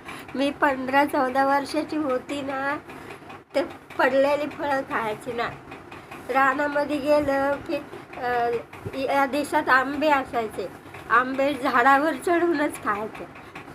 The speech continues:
जांभळं पण असायची, जांभळीच्या झाडावर चढून खाली मस्त जांभळं पडलेले असायचे, पण माती चिपकलेले असायचे जमिनीचे. जांभळं बी वर चढून काढा, हाताला येईल तेवढीच काढून खायची,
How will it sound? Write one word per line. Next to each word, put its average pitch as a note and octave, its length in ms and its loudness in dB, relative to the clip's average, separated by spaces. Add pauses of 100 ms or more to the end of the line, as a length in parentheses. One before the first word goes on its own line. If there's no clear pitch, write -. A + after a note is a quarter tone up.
जांभळं D#4+ 460 6
पण G4 240 4
असायची, B3 580 -2 (420)
जांभळीच्या F4 600 4
झाडावर D#4 580 2
चढून E4+ 440 0 (200)
खाली D#4+ 320 6
मस्त G4 320 2
जांभळं C#4 500 4
पडलेले C4 520 -2
असायचे, A#3+ 640 -4 (280)
पण C4 60 -4
माती C4 440 6
चिपकलेले C#4 640 -2
असायचे C4 480 -2
जमिनीचे. A3+ 720 -4 (500)
जांभळं C#4+ 500 6
बी G4+ 100 6
वर D#4 220 4
चढून C#4+ 460 -2
काढा, A#3 440 2
हाताला C4+ 420 0
येईल D4+ 320 2
तेवढीच C4+ 520 -2
काढून C4+ 420 -2
खायची, B3 560 -2